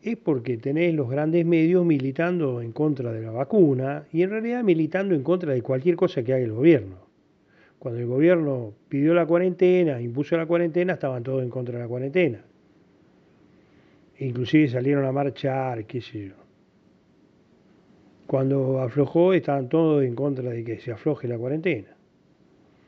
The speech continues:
Cuando traen la vacuna, están en contra de la vacuna. Entonces,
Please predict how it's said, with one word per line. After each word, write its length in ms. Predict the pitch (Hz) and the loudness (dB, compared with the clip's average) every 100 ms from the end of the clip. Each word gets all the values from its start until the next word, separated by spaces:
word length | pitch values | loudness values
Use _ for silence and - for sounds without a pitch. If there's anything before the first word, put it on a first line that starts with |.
| _ | _
Cuando 260 | 143 135 147 | -2 2 4
traen 220 | 175 180 | 4 4
la 80 | 175 | 4
vacuna, 420 | 175 165 208 214 | 2 2 2 2
están 240 | 135 147 | 0 0
en 140 | 147 135 | 0 2
contra 480 | 170 185 175 156 151 | 4 4 2 0 0
de 160 | 170 | -2
la 80 | 160 | -2
vacuna. 500 | 151 156 170 117 - _ _ _ _ _ _ _ _ _ _ _ _ _ | -2 0 -2 -2 -12 _ _ _ _ _ _ _ _ _ _ _ _ _
Entonces, 540 | - 180 208 170 - | -14 -4 -2 -2 -8